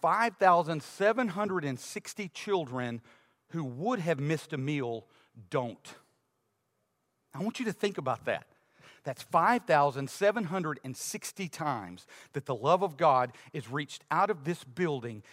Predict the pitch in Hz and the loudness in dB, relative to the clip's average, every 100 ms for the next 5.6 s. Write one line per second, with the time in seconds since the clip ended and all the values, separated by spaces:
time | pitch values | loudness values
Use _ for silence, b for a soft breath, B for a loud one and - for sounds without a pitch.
0 | b 185 190 - 139 117 - - 156 120 | b -6 -6 -6 -6 -8 -10 -6 -4 -4
1 | 95 - - - 151 113 82 - - _ | -10 -14 -20 -12 -8 -8 -12 -20 -20 _
2 | _ _ _ _ _ _ _ _ _ b | _ _ _ _ _ _ _ _ _ b
3 | b b b 156 143 185 247 - 190 175 | b b b -4 2 2 0 0 6 8
4 | 135 127 120 b b 156 - 185 202 240 | 6 4 -2 b b -8 0 2 2 0
5 | - - 185 180 156 | -4 2 6 6 6